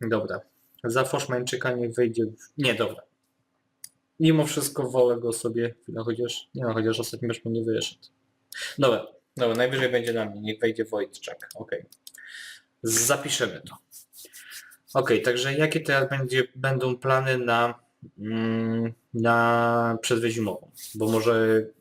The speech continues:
wykorzystując fakt, że to się zapisuje, to może tak powiem. Przede wszystkim będziemy chcieli kupić sobie,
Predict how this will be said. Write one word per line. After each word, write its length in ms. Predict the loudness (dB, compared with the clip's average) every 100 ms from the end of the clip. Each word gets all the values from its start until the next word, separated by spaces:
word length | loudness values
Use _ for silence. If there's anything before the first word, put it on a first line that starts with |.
| -12
wykorzystując 640 | -2 0 2 0 -2 -4 0
fakt, 220 | 0 0
że 60 |
to 80 | -6
się 80 | -6
zapisuje, 340 | -6 -4 -2
to 120 | -2 -2
może 180 | 0
tak 220 | 0 -2 -4
powiem. 280 | -12 -14 -20 -20 -18 -16 -16 -20 -6
Przede 200 | 2 2
wszystkim 520 | 2 -2 -2 -2 0 4
będziemy 420 | 2 2 0 0
chcieli 440 | -2 -4 -2 -4
kupić 380 | -6 -8 -6 -2
sobie, 480 | -2 0 0 -2